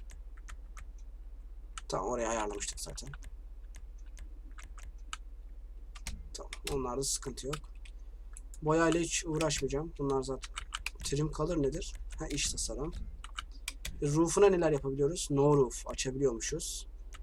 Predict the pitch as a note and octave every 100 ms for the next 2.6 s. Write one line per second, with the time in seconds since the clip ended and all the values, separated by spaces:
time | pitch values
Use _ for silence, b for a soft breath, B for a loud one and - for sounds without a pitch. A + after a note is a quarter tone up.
0 | - - - - - - - - - -
1 | - - - - - - A3 - F#3+ F#3
2 | - - - - - -